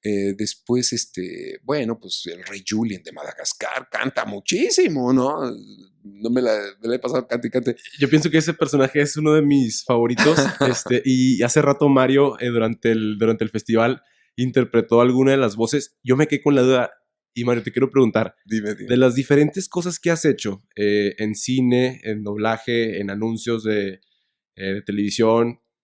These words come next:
Speaker 2: ¿cuáles, y de, de esas diferentes categorías, cuáles son tus top tres que más has disfrutado o que más te, te han gustado?
Speaker 1: Mm,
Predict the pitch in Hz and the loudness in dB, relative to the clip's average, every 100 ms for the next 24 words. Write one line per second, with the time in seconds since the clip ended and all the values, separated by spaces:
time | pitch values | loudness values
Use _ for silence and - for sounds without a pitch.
0 | _ _ _ - 147 160 185 190 - - | _ _ _ -2 0 2 2 0 -8 -14
1 | _ _ _ _ _ 139 131 127 131 151 | _ _ _ _ _ 0 4 4 4 2
2 | 151 139 120 147 135 120 135 135 - _ | 2 0 0 0 0 4 2 0 -10 _
3 | _ 151 160 175 170 170 - 160 156 - | _ 0 2 0 -2 -6 -2 0 0 0
4 | 143 147 156 - _ _ _ _ _ _ | 2 2 -2 -12 _ _ _ _ _ _
5 | _ _ 127 120 127 - 143 139 135 123 | _ _ 0 2 0 0 -2 -4 -10 -12
6 | 98 120 127 139 - 110 - 117 113 113 | -2 2 2 2 -2 -8 -4 -4 -2 0
7 | 117 - - 139 135 131 113 110 - 117 | -2 -4 -2 2 4 2 0 -4 -4 -2
8 | 123 123 - 113 95 - - - - _ | -2 -4 0 -2 -2 -8 -20 -20 -20 _
9 | _ _ - - 135 139 135 135 | _ _ -14 0 2 4 4 4